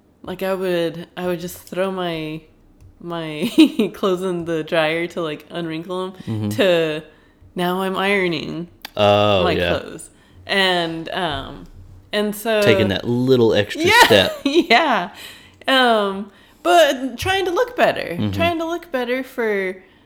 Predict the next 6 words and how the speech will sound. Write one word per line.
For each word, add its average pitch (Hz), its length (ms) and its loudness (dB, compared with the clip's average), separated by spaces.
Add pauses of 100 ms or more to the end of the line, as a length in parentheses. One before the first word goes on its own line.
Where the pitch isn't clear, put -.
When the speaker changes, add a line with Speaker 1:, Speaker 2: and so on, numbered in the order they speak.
(180)
Speaker 1:
for 180 600 -2
somebody 180 960 -4
else. 247 680 -4
I 202 60 -2
Speaker 2:
Yeah. 294 180 2
Speaker 1:
mean, 339 280 -8